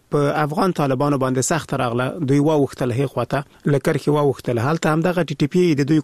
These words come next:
قربانه و. اوس فکر نه کوئ چې همدغه افغان طالبان ټي ټي پي ته ممکن هغه له دودیز پلوه مخ ونه لري چې ورته وایي چې تاسو له افغانستانه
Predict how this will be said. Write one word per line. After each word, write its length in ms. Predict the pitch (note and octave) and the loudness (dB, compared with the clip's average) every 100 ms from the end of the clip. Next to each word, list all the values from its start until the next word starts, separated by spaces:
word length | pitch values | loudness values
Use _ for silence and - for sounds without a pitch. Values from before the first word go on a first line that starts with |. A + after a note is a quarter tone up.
| - | 0
قربانه 420 | C#3+ B2 C3+ D3+ C3+ | 0 0 2 2 2
و. 80 | G#2+ - - | 0 -8 -2
اوس 180 | G3+ G#3 A#3 | 0 2 0
فکر 160 | G#3+ G#3 | 0 0
نه 40 | |
کوئ 180 | A#3 A3 | 0 0
چې 100 | G3+ | 2
همدغه 340 | E3+ D#3+ F#3 F#3+ | 2 2 0 0
افغان 320 | D3+ D3+ F3 | 0 0 0
طالبان 520 | E3+ D#3+ C#3+ D3 F3 D#3 | 0 0 0 0 0 0
ټي 80 | C#3 | -2
ټي 60 | C3+ | -2
پي 80 | F#3+ F3+ | 0 0
ته 220 | E3 E3+ - F#3 | 0 -2 -2 2
ممکن 440 | F#3+ G#3+ - D3+ B2 | 2 2 0 0 0
هغه 200 | B2+ B2+ | 0 0
له 240 | C3 B2+ B2 B2+ | 0 0 2 0
دودیز 260 | C3 F3+ - | 2 0 0
پلوه 220 | D#3+ C3 C3+ | 0 0 0
مخ 140 | E3 | 0
ونه 180 | D#3+ E3+ G3+ | 0 2 2
لري 120 | F#3+ | 2
چې 120 | - | 0
ورته 180 | D3 D3+ | 0 2
وایي 140 | D#3+ | 0
چې 120 | D3+ D3 | 0 0
تاسو 260 | D#3 D3 C#3+ - - - | -2 0 0 -2 -10 -8
له 100 | D#3 | -2
افغانستانه 580 | C#3+ C#3 C#3 - E3 D3+ | -2 0 0 0 0 2